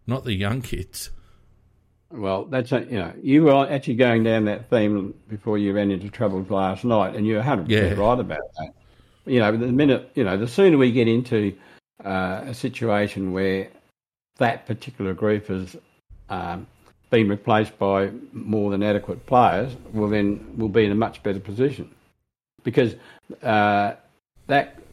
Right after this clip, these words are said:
Speaker 2: group just sort of ne-, doesn't perform in, in the very, very crucial moment.
Speaker 1: Mm. Yeah. Um,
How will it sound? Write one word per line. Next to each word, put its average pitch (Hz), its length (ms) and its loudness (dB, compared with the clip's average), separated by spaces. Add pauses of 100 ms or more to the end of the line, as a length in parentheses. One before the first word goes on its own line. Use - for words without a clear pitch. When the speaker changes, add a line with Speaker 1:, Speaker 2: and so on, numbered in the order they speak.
(140)
Speaker 2:
group 113 320 0
just 113 200 -4
sort 117 140 2
of 98 120 -2 (520)
ne-, 120 220 2
doesn't 120 340 0
perform 110 560 -4
in, 107 300 -4 (360)
in 107 200 -2
the 101 80 -2
very, 113 420 2
very 101 400 0 (720)
crucial 143 360 2
moment. 73 360 -8 (760)
Speaker 1:
Mm. 101 280 -2 (1700)
Yeah. 101 160 -2 (240)
Um, 92 600 -4